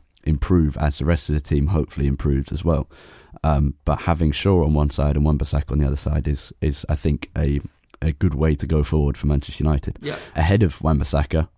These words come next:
Speaker 1: uh, on the right wing or potentially on the left as well, Daniel James.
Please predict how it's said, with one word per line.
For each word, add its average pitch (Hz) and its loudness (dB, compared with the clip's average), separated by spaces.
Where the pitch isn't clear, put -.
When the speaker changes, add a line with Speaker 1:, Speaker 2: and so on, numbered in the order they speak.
Speaker 1:
uh, 76 2
on 78 2
the 71 2
right 78 0
wing 80 2
or 71 0
potentially - -2
on 71 2
the 71 0
left 73 0
as 71 -4
well, 76 0
Daniel 78 2
James. 80 0